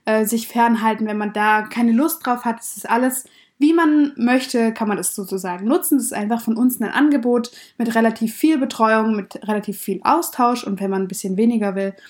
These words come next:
dann kann man das genauso gut machen. Und, ähm, ja, genau. Wer sich dafür interessiert,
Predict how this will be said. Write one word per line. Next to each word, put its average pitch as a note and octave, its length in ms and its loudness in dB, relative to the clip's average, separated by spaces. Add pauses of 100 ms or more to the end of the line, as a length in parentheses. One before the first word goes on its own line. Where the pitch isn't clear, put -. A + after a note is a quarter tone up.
(140)
dann C4+ 100 2
kann B3+ 140 0
man G3+ 80 0
das F3 140 -8
genauso C#4 360 0
gut A#3 160 -4
machen. A3+ 420 0 (260)
Und, G#3 520 0
ähm, G3 460 -4 (120)
ja, E4 400 0 (300)
genau. D#4 420 0 (300)
Wer C4 140 2
sich C#4 140 -2
dafür C#4+ 320 4
interessiert, D#4 600 -2